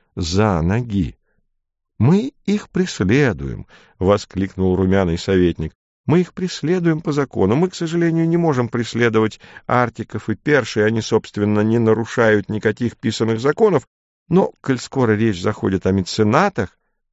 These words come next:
«Вы уже кончили, советник?» — осведомился человек с пластырем. Меня он игнорировал.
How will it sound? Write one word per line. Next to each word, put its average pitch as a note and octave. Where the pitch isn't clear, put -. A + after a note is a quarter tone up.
«Вы D3
уже C#3+
кончили, D3
советник?» — D#2
осведомился F2+
человек F2
с -
пластырем. F2+
Меня F#2+
он F#2+
игнорировал. F2+